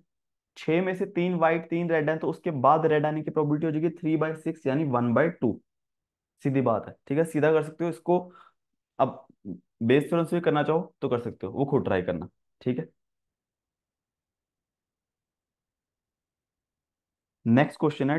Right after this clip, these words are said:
two coins are simultaneously tossed, the probability of two heads simultaneously appearing is,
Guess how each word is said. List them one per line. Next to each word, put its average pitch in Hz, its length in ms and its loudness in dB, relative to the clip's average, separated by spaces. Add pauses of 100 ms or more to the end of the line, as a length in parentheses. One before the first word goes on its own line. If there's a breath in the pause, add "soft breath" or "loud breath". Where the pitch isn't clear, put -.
two 160 120 4 (120)
coins 143 280 0
are 151 160 0
simultaneously 135 720 -2
tossed, 120 360 0
the 131 140 0
probability 127 500 0
of 156 80 -8 (140)
two 143 80 4 (240)
heads 139 260 -2
simultaneously 127 640 -4
appearing 127 340 -2 (140)
is, 180 80 -6